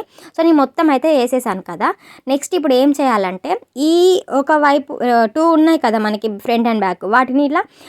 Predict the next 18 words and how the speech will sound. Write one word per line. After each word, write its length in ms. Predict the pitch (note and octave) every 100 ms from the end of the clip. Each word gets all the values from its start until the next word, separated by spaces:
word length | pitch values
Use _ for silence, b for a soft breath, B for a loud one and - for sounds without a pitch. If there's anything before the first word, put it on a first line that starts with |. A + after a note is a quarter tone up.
| B -
ఆ, 120 | A#3
పరుచుకొని 800 | A3+ A#3+ A#3+ D#4+ - G#3+ A3 G4 B4+ C#4+
మనము 320 | C#4+ C#4+ C#4
ఇలా 200 | C4+ C4
ఫో-, 200 | - -
చూడండి 520 | G#3 D4 D4+ C4 B3
వీడియోలో 300 | A#3+ C4+ C4+
చూపిస్తున్నట్టుగా 800 | C4 B3 B3+ - G#3+ F#3+ G3+ G#3
ఫోల్డ్ 440 | - C4 B3+ C#4 B3+
చేసుకోవాలి. 540 | G#3+ - F#3 F3+ G3+ - B B B
మనం 140 | D4
కట్స్‌కి 440 | C#4+ B3 - - C#4+
ఎలాగైతే 420 | C4+ C4 C4+ C4+
ఫోల్డ్ 340 | - A#3+ A#3
చేస్తామో 280 | A#3+ A#3+ A#3+
అలా 160 | A3+ A3
ఫోల్డ్ 440 | G#3+ G#3 A3+ A3
చేసి 360 | G3 - C4